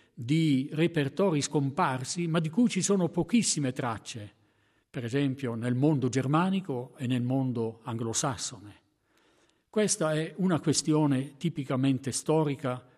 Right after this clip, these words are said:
che vale la pena intraprendere. Ma il nostro interesse non è ristretto alla storia, anzi l'interesse precipuo per il canto gregoriano si rivolge alla dimensione profonda di questo canto,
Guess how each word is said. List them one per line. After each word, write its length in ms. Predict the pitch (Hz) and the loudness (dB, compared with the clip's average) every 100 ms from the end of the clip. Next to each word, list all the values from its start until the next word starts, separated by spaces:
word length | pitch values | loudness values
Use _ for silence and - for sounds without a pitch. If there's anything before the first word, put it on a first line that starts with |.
| _ | _
che 140 | 170 | -2
vale 240 | 147 170 135 | 0 2 2
la 120 | 123 | 0
pena 320 | 147 143 127 | 2 2 2
intraprendere. 880 | 123 120 123 123 101 95 104 104 - _ _ _ _ _ _ | -2 -4 -6 -6 -8 -10 -12 -14 -18 _ _ _ _ _ _
Ma 100 | 131 | 2
il 80 | 135 | 4
nostro 260 | 190 185 | 4 4
interesse 800 | 147 127 139 180 - 147 110 101 - _ _ _ - | 2 2 0 0 0 -4 -4 -8 -20 _ _ _ -8
non 280 | 117 127 170 | -2 2 4
è 160 | 208 | 4
ristretto 540 | 123 120 - 147 139 135 | 2 -2 0 -2 -2 -4
alla 160 | 120 | -4
storia, 640 | - 156 139 120 107 113 - | -2 0 0 0 -6 -10 -2
anzi 440 | 156 139 - 117 | 0 0 -2 -2
l'interesse 560 | 131 131 151 170 - 151 | 0 0 0 0 0 0
precipuo 600 | 143 139 226 226 151 123 | -2 0 2 2 0 0
per 160 | 135 | -2
il 100 | 123 | -2
canto 320 | - 180 165 | -2 -4 -2
gregoriano 640 | 135 127 127 139 190 214 147 | -2 -2 -2 0 0 0 0
si 160 | - | 0
rivolge 760 | 151 151 208 202 156 143 127 - - - | 0 4 4 4 2 0 0 -4 -18 -6
alla 220 | 156 160 | 0 2
dimensione 640 | 151 156 135 - 190 180 143 | 2 4 2 2 2 2 2
profonda 560 | 139 135 208 190 131 | 0 4 4 6 2
di 100 | 117 | -2
questo 340 | 113 120 - 123 | -4 -6 -6 -6
canto, 580 | 123 107 101 - 98 | -6 -8 -10 -14 -18